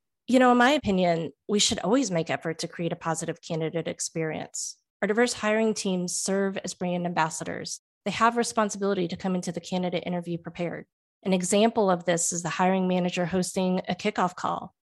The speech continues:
where they share the role expectations and scorecard criteria. Kickoff meetings are a normal course of business for any new project initiation.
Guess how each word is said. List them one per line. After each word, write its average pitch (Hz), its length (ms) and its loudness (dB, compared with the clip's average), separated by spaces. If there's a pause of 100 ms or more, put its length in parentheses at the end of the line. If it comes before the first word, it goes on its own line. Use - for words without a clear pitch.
where 180 120 2
they 180 100 6
share 185 380 4
the 190 100 4
role 180 400 4
expectations 185 920 0
and 170 100 -2
scorecard 185 640 0
criteria. 170 640 -4 (420)
Kickoff 311 320 4
meetings 240 380 8
are 208 100 8
a 190 60 8
normal 196 500 6
course 190 460 2
of 180 120 -4
business 175 540 2
for - 180 -4
any 185 180 4
new 175 120 4
project 175 460 0
initiation. 170 800 -2